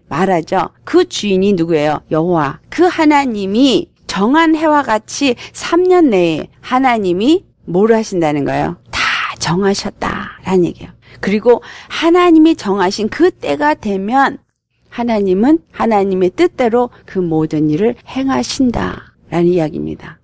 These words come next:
하나님의 날, 그날이 언제예요? 여호와의 날,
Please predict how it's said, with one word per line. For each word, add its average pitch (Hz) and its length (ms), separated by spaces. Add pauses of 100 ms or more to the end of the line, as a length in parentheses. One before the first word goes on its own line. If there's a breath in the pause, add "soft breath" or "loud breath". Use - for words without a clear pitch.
(100)
하나님의 220 520
날, 147 280 (120)
그날이 185 280
언제예요? 160 580 (140)
여호와의 196 440
날, 233 260